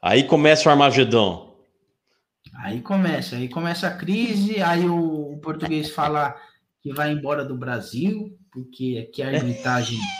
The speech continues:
Speaker 2: <laughs> atrapalha, que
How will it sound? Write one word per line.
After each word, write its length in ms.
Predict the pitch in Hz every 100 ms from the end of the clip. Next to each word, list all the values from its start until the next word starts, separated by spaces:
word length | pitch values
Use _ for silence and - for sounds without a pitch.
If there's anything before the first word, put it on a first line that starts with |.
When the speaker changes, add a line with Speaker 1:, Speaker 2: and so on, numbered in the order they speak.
| -
Speaker 2:
<laughs> 240 | - -
atrapalha, 1080 | 110 127 120 110 - - 139 185 190 180 180 - - - - - - - _ _
que 80 | -